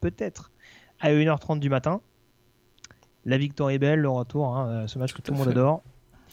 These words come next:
Speaker 2: Exact.
Speaker 1: Euh, Texas A et M qui recevra également Ole Miss, ça, ce sera à deux heures pour, euh, permettre aux Aggies de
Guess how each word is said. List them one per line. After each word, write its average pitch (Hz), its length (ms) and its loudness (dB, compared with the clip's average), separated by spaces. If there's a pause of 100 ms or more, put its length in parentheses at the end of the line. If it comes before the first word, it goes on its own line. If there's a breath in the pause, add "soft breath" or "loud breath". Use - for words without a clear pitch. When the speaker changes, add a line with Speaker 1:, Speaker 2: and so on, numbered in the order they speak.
(100)
Speaker 2:
Exact. 151 240 -8
Speaker 1:
Euh, 139 380 2
Texas 190 460 -2
A 180 80 4
et 180 60 2
M 180 180 0
qui 160 100 -6
recevra 151 420 0
également 147 280 2
Ole 160 140 4
Miss, 175 240 0
ça, 135 100 -6
ce 131 120 -10
sera 127 220 -4
à 117 60 -2
deux 165 340 4
heures 156 280 2
pour, 120 340 -2
euh, 117 420 -4
permettre 135 360 -2
aux - 20 2
Aggies 147 340 2
de 120 500 0